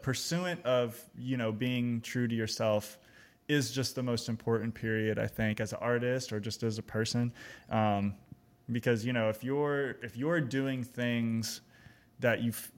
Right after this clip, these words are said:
you know, you feel like other people are gonna relate to just to do those things so that other people can relate to you kind of thing, I think that's the wrong way to approach most things. Um, I, I, I tend to, lately I've been kinda relating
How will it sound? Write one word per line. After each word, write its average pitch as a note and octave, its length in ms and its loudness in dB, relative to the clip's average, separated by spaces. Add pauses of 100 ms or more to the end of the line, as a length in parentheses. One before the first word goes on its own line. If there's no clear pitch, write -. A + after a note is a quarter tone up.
you C3 140 0
know, G#2+ 180 4
you G#2+ 160 0
feel B2 320 -2
like A2 380 0
other A#2+ 220 2
people A#2 320 -2
are A2+ 80 2
gonna A2 200 0
relate A2 440 0
to G#2+ 260 -2
just B2 300 2
to A#2+ 80 -2
do B2 180 0
those A2+ 240 0
things A#2 300 2
so B2 120 0
that A2+ 180 0
other A#2 200 2
people A2+ 420 -2
can A2+ 200 0
relate A#2+ 360 0
to - 120 -4
you C3 160 2
kind C#3 200 -2
of C3+ 80 -4
thing, D#3 280 0 (280)
I B2+ 60 -4
think C3 220 0
that's B2+ 300 0 (120)
the B2 100 0
wrong A#2+ 300 2
way A#2 160 2
to A2+ 140 0
approach A#2 440 0
most A2 280 -2
things. G#2 440 -2 (160)
Um, G#2+ 480 2 (1120)
I, C3 160 4
I, C3 180 0 (180)
I B2+ 80 2
tend C#3+ 360 -4
to, A2 320 2 (380)
lately B2+ 400 2
I've A2+ 180 0
been A2+ 400 -2 (120)
kinda A2+ 400 2
relating A2+ 680 0